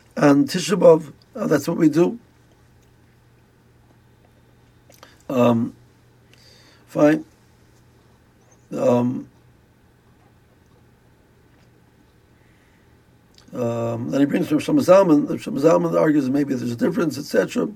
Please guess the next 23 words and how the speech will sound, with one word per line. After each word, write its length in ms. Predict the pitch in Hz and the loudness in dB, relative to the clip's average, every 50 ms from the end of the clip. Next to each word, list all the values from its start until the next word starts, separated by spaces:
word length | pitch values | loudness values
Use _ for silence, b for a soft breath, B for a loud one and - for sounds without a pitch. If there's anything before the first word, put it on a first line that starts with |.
| - - - - | -14 -18 -10 -6
But 80 | 247 - | -4 -4
he 40 | |
seems 280 | - - 254 214 180 160 | -4 -2 -4 -4 -4 -2
to 80 | - - | -4 -4
be 40 | |
come 160 | - 165 165 165 | -2 -2 -2 -2
out 120 | 170 - | -2 -2
that 80 | - 113 | -2 -4
that's 200 | 120 107 - - | -6 -6 -6 -6
going 220 | - 117 120 117 | -4 -2 -2 0
to 60 | 117 | -2
be 100 | 107 117 | -4 -6
his 140 | 110 - 151 | -6 -6 -6
maskana, 500 | 160 156 - - - 151 147 139 131 - - b b b b b b - | -8 -8 -6 -4 0 0 2 0 0 -4 -10 b b b b b b -10
that 80 | - | -2
that's 220 | - - 147 - - | 0 0 0 0 -4
the 80 | - | -8
approach 260 | 120 - 147 139 - | -4 -2 0 0 0
that 60 | - 147 | -4 -8
a 20 | |
person 320 | 123 151 139 117 123 131 | -6 -4 -4 -4 -6 -10
should 200 | 123 - - 170 | -10 -12 -14 -10
use. 360 | 131 127 120 120 - - - | -8 -8 -8 -8 -10 -16 -20